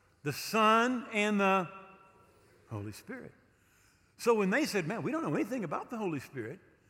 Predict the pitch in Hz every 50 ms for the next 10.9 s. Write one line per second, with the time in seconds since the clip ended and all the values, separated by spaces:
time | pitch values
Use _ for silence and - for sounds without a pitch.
0 | _ _ - - 254 208 190 170 143 160 156 127 - - - - - 117 120 165
1 | 240 285 359 381 - - - 349 415 415 - - 147 135 110 98 90 90 90 151
2 | 165 - 175 156 117 156 165 165 160 135 117 95 85 185 302 359 302 - - 135
3 | 117 110 143 185 - - - - - - - 165 151 - - 185 160 143 127 -
4 | - - - - 370 427 415 220 156 139 139 165 190 175 - - - - - -
5 | - 175 - 220 208 220 190 - - 185 180 233 269 262 - 214 170 175 170 147
6 | 131 117 - 139 135 107 87 - - - - - _ _ _ _ _ _ _ _
7 | _ _ _ _ _ _ _ - - - - - 202 214 214 185 165 214 277 262
8 | - - 175 151 151 196 233 220 - - - - - - _ _ - 196 208 170
9 | 208 285 359 349 165 180 196 131 123 175 175 175 - - 170 165 165 147 170 175
10 | 151 117 208 254 285 285 202 131 143 131 113 - - 123 104 82 95 80